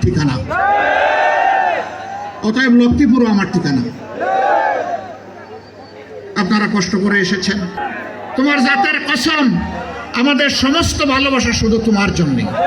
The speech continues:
এই ভালোবাসাকে মায়া করে তুমি তোমার প্রিয় জান্নাতে পৌঁছে দিও রব। আর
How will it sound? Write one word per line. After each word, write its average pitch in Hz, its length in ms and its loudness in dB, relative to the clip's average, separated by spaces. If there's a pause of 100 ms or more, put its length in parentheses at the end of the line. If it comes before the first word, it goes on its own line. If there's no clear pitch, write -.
(1080)
এই 262 120 2
ভালোবাসাকে 254 640 2
মায়া 226 340 2
করে 240 200 4
তুমি 226 240 4
তোমার 214 300 4 (100)
প্রিয় 220 200 2
জান্নাতে 190 440 0
পৌঁছে 190 360 2
দিও 165 140 2
রব। 359 500 0 (840)
আর 196 60 0